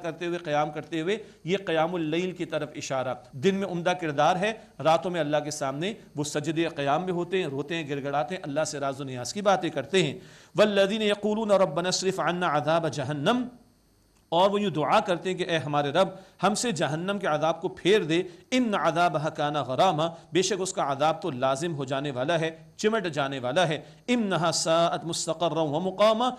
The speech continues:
بے شک وہ جہنم ٹھہرنے اور رہنے کے لحاظ سے بہت برا مقام ہے، تھوڑی دیر کوئی رہے تو بہت برا مقام،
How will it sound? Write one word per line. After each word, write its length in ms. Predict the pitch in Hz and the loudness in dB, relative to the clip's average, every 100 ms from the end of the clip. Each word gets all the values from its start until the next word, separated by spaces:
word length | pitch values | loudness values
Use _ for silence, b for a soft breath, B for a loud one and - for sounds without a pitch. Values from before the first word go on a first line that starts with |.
| B | B
بے 120 | 143 185 | 0 0
شک 220 | 190 180 | 2 -2
وہ 60 | |
جہنم 440 | 156 139 143 175 208 - | -2 -4 -4 -2 -4 -4
ٹھہرنے 520 | - 151 156 190 226 226 B | 0 2 2 0 -2 -4 B
اور 160 | - 151 | -2 0
رہنے 360 | 151 147 190 | 0 -2 -4
کے 120 | 190 | -2
لحاظ 360 | 170 147 143 151 | -2 -2 -2 -2
سے 100 | - | -4
بہت 360 | 143 143 151 127 | -4 -4 -2 2
برا 180 | 190 | 2
مقام 400 | 196 151 143 135 | 2 0 -2 -4
ہے، 80 | 117 107 b b | -6 -14 b b
تھوڑی 240 | - 160 170 | -4 0 2
دیر 200 | 165 202 | 2 0
کوئی 200 | 196 190 | 0 0
رہے 140 | 196 | -2
تو 120 | 208 | -4
بہت 300 | 156 143 185 | -6 0 0
برا 240 | 165 185 175 | 0 -2 -2
مقام، 360 | 165 175 185 | -2 -2 -2